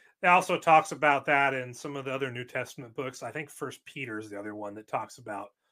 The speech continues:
false teachers and how dark and despondent they are in their souls, and basically you need to just disregard everything they say and not have fellowship with them.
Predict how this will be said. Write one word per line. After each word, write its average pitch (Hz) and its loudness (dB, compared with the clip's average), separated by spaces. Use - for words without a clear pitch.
false 123 -4
teachers 117 -14
and 113 -18
how 113 -6
dark 147 6
and 131 -4
despondent 135 -4
they 131 -4
are 123 -2
in 110 -14
their 117 -12
souls, 113 -14
and 104 -16
basically 110 -12
you 107 -8
need 104 -10
to 117 -12
just 110 -16
disregard 113 -10
everything 110 -12
they 101 -12
say 107 -12
and 131 -4
not 113 -4
have 104 -14
fellowship - -10
with 123 -18
them. 107 -14